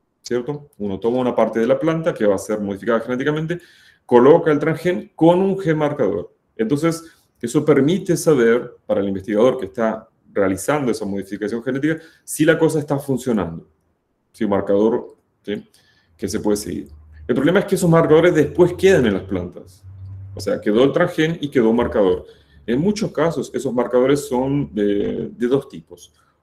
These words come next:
O resistencia a antibióticos o resistencia a herbicidas. ¿Eh? Y ahí vienen los problemas. Dependiendo de, de lo que, cu-, cuándo se hizo la planta transgénica, cuál fue el gen marcador que se colocó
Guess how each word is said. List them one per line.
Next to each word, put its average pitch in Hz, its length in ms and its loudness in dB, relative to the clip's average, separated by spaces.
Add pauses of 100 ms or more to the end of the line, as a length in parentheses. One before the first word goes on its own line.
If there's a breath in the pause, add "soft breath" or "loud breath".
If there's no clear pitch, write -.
(100)
O 151 180 8
resistencia 110 760 0
a 98 200 -4
antibióticos 120 880 -2 (500)
o 120 120 4
resistencia 127 720 -2
a 117 220 -4
herbicidas. 101 920 -4 (520)
¿Eh? 110 220 -2
Y 104 100 0
ahí 104 120 4
vienen 120 260 2
los 120 100 -2
problemas. 95 420 -2 (320)
Dependiendo 117 640 0
de, 131 140 2
de 107 120 0
lo 104 140 0
que, 104 360 -8 (100)
cu-, 123 400 0
cuándo 123 320 2
se 131 80 -8
hizo 135 160 -4
la 131 60 2
planta 131 200 2
transgénica, 143 640 0 (140)
cuál 139 220 6
fue 143 260 2 (140)
el 107 140 -2
gen 131 220 -4
marcador 113 480 0
que 120 100 -6
se 117 140 -12
colocó 135 600 -2